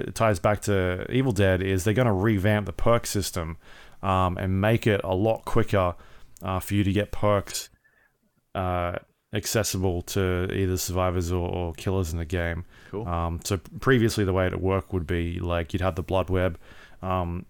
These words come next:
Speaker 1: and then once you get to, like, I think it was level thirty in the blood, blood web, every five levels, uh, it would unlock the teachable perk for that character.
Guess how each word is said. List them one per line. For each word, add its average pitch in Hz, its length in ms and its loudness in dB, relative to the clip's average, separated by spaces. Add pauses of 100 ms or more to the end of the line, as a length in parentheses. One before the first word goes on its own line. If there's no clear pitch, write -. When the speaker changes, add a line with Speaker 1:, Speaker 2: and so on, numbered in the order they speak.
(160)
Speaker 1:
and 98 140 -2
then 95 100 0
once 98 240 0
you 104 80 2
get 95 220 -2
to, - 120 -4
like, 87 280 0
I 95 40 -2
think 107 100 0
it 98 40 0
was 85 100 -2
level 90 200 0
thirty 87 540 -2 (280)
in 95 100 -2
the 90 60 0
blood, 85 320 -2 (200)
blood 90 200 0
web, 87 300 -2 (300)
every 92 340 0
five 90 360 0
levels, 87 560 0 (380)
uh, 90 160 0
it 90 40 -6
would 92 100 -2
unlock 87 400 -2
the 87 280 -2
teachable 95 440 0
perk 87 340 2
for - 160 -6
that 87 220 0
character. 85 560 -2